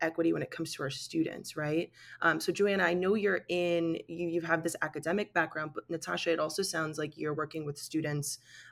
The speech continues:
um, you know, that are incarcerated, that are foster care, et cetera.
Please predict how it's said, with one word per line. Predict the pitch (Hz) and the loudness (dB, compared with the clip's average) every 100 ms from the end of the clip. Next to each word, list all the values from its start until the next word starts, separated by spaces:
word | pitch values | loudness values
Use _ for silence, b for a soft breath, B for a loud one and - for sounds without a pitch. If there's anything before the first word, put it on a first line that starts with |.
| - | 0
um, | 151 143 131 | 2 2 0
you | 147 | -4
know, | 127 | -4
that | 120 | -6
are | 123 | -6
incarcerated, | 170 - 208 185 175 165 160 | -2 0 0 2 2 4 2
that | 151 | 0
are | - - | -6 -6
foster | - 165 - | -6 -8 -8
care, | 147 151 143 | -6 -2 0
et | 135 | -2
cetera. | - 143 147 147 | -4 -6 -4 -8